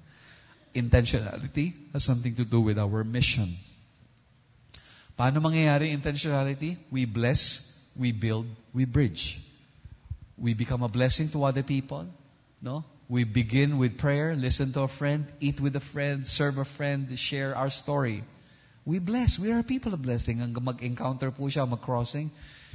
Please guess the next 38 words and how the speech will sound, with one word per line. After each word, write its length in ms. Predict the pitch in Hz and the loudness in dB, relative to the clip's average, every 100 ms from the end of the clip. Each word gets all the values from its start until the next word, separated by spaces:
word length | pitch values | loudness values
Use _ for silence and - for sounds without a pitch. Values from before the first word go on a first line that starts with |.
| - | -6
And 160 | 135 127 | -2 2
then 160 | 123 | 2
we 160 | 117 123 | 4 4
build 400 | 104 131 151 143 | 4 2 4 4
them 240 | 156 160 | 2 0
and 100 | 131 | -2
we 140 | 110 110 | -2 0
make 260 | 110 127 | 2 0
them 140 | 139 139 | -2 -4
disciples 760 | 135 143 131 123 135 135 - - - | -4 -2 -4 -2 -4 -4 -8 -10 -4
in 160 | 135 | -2
the 80 | 117 | 0
life 260 | 107 143 135 | 0 -2 -2
group, 220 | 147 147 - - - _ _ _ - | -4 -4 -10 -20 -20 _ _ _ -10
no? 240 | 123 135 139 - - - _ _ - _ _ | -4 -4 -6 -12 -20 -20 _ _ -20 _ _
Importante 580 | 156 147 160 160 160 156 | -4 0 2 2 2 0
po 140 | 160 | -2
sa 100 | 160 | 0
Crossroad 540 | 160 156 151 147 151 135 | 0 2 2 2 0 0
yung 160 | 127 | 0
life 180 | 139 135 | 0 0
group. 220 | 131 143 143 - - - - _ | -2 -4 -6 -18 -20 -20 -20 _
And 220 | - 131 | -6 -4
then 340 | 131 135 131 120 | 0 0 0 2
we 140 | 131 | 4
bridge, 560 | 127 117 147 156 - - - - | 4 2 2 2 0 -2 -6 -10
meaning 280 | 123 139 147 | 0 2 2
to 100 | 143 | 2
say, 380 | - 143 143 143 - - | 0 0 -2 -4 -10 -8
we 160 | 135 | -4
intentionally 840 | 123 123 139 147 151 147 143 147 135 | -2 -2 -2 -2 -2 0 0 -2 -2
mobilize 640 | 127 143 151 147 147 151 | 0 2 2 -2 0 0
our 160 | 120 139 | -2 -4
people 400 | 151 139 139 139 | -2 -2 -2 0
so 120 | 127 | 0
that 240 | 117 117 | -2 -6
they 100 | 123 | -8
can 300 | 123 120 117 | -6 -4 -4